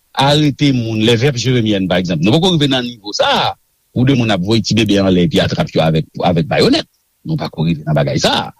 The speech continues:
Men de tout fason, nou antre dan de senaryo, kote moun monte de senaryo pou di ke,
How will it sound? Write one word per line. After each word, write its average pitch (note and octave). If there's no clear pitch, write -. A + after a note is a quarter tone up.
Men A#2
de A#2+
tout A3+
fason, E3+
nou C#3+
antre D#3
dan B2
de A#2+
senaryo, G#2
kote C#3
moun A#2+
monte A2+
de C#3
senaryo G#2
pou A#2
di -
ke, G#3